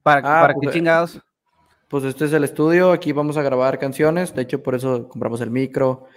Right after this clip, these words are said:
Speaker 2: y, pues, esas son esponjas para que el, el sonido rebote. Todavía
Speaker 1: Claro.
Speaker 2: se escucha el sonido medio culerón,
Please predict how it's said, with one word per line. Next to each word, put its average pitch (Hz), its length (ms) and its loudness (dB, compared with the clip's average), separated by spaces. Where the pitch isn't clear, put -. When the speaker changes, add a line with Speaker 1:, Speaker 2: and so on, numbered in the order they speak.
Speaker 2:
y, 131 140 2
pues, 127 220 4
esas 123 140 -4
son 143 140 2
esponjas 135 420 2
para 123 240 0
que 117 60 -8
el, 113 180 -6
el 117 140 -2
sonido 123 260 2
rebote. 123 540 2
Todavía 143 380 6
Speaker 1:
Claro. 160 80 6
Speaker 2:
se 147 40 -4
escucha 147 420 2
el 139 100 0
sonido 131 340 -4
medio 135 160 -6
culerón, 127 580 -4